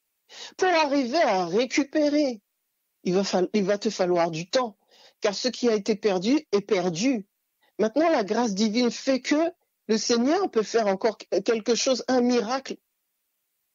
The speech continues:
Mais tu as perdu du temps, tu as perdu de l'énergie, tu auras perdu, pas des plumes, mais tu auras perdu des choses. Est-ce que Dieu est capable de restituer ? Oui.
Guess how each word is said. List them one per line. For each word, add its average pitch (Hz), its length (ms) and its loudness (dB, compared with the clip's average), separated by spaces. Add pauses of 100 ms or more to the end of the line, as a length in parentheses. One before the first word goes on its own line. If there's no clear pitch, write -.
(240)
Mais 320 160 2
tu 339 140 0
as 262 80 2
perdu 240 340 0
du 226 180 -2
temps, 254 300 -2 (460)
tu 339 100 2
as 285 80 0
perdu 226 300 -2
de 214 100 0
l'énergie, 214 720 0 (360)
tu - 140 0
auras 233 160 0
perdu, 233 500 0 (240)
pas 233 120 2
des 202 160 0
plumes, 233 480 0 (340)
mais 208 100 2
tu 254 180 0
auras 208 200 -2
perdu 202 380 0
des 202 100 0
choses. 233 560 -4 (2250)
Est-ce 170 160 0
que 233 60 0
Dieu 196 220 2
est 226 60 0
capable 196 380 -2
de 180 100 2
restituer ? 190 540 0
Oui. 254 380 0